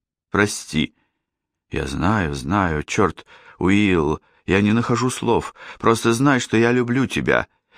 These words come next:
и никогда не любила никого другого.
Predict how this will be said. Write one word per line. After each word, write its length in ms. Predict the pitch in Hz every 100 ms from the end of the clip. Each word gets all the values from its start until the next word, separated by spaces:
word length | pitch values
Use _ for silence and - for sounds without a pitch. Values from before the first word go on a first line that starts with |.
| -
и 80 | 104
никогда 540 | 123 - 120 135 147
не 120 | 135
любила 440 | 127 120 123 117 107
никого 400 | 101 110 101 98
другого. 560 | - 82 69 55 52